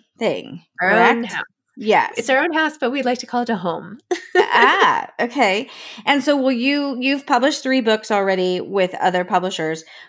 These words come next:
Speaker 1: Going forward, will you, will Zibby Books be publishing your books as well? Or are you gonna still?
Speaker 2: I don't know. I, <laughs> I have five books in progress, and I'm like, I don't know. I needed to, like, take a little break.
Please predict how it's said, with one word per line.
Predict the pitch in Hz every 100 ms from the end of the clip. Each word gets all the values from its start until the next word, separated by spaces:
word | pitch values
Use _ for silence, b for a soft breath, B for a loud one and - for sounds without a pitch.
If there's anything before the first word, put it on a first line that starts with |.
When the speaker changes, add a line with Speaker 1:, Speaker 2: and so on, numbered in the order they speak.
| -
Speaker 1:
Going | 220 214 208
forward, | 202 185 208 220
will | 208
you, | 180 190 185 180 180 _
will | 185 185
Zibby | 175 175
Books | 175 165
be | - 170
publishing | 170 151 156 160 156 151
your | 143 139
books | 147 143 -
as | 143
well? | - 120 190 285 - _ _ _ _ _ _ _
Or | 185 185 160
are |
you | 165
gonna | 165 156 151
still? | - - 147 147 147 _ _ _ _
Speaker 2:
I | 277
don't | 302 233
know. | 185 -
I, | 202 254 311 285 - _ _ -
<laughs> | 381 466 311 B B B B - - _ _ _ -
I | 269
have | 302
five | 302 214 240 247
books | 226 226 - -
in | 214
progress, | 208 202 208 226 359 - - - -
and | 226 226
I'm | 240
like, | 269 262 - -
I | 247
don't | 311
know. | 247 170 -
I | 247
needed | 294 440
to, | 440
like, | 392
take | 311 330
a | 247
little | 247 226
break. | 202 202 190 -